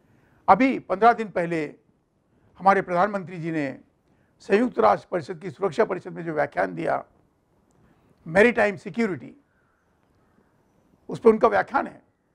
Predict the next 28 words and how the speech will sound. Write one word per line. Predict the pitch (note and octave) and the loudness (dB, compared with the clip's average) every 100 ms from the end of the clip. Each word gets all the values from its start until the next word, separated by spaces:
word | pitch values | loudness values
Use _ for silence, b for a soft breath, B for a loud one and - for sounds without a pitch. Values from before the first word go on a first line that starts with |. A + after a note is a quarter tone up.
| _ _ _ _ _ _ _ _ - | _ _ _ _ _ _ _ _ 2
पहली | G3+ C4 | 4 6
बार | B3 A3 | 4 4
किसी | F#3+ F#3 | -2 -14
ने | G#3+ | -8
ये | G3 | -6
बात | E3 D#3+ - | -2 -2 -4
कही | D#3+ C3+ | -14 -14
है | B2+ B2 - _ _ _ _ | -16 -16 -20 _ _ _ _
कि | D#3+ | -16
समुद्र | - G#3 B3+ A#3+ | -4 2 2 4
है | G3+ | 2
वो | G#3+ F#3 | 0 -2
सबका | F#3+ - G3 | -6 -4 -2
है, | C3+ - _ _ _ _ _ _ _ _ _ _ - | -2 -8 _ _ _ _ _ _ _ _ _ _ 2
और | F#3 | 2
उसमें | F#3 C4 A3 F3+ - _ _ _ _ _ - | 2 0 0 -2 -8 _ _ _ _ _ 2
एक | G3+ | 2
सिद्धांत | - F3 F3+ A#3 A3+ | 2 -4 0 0 0
होता | G3+ F3+ | 0 0
है | D#3 C#3+ D3+ _ _ _ - | 0 -4 -8 _ _ _ -6
जिसे | F#3 | -2
हम | F#3 | 2
बोलते | F#3 F3 | 0 -2
हैं | F#3+ | -6
सेवेंटी | F#3 F#3+ A3+ F#3 B3+ D#4 - _ _ _ _ _ _ | -2 0 0 0 -2 -2 -12 _ _ _ _ _ _
एटी | G#3 A3 G#3+ A3+ G#3+ A3+ _ _ _ _ _ | 6 6 4 -4 -4 -10 _ _ _ _ _
नाइंटी, | F3 F#3+ E3+ D3 A#2+ _ _ _ _ _ _ _ | -4 -2 -4 -8 -14 _ _ _ _ _ _ _
सत्तर | - - - C4 | -2 0 4 4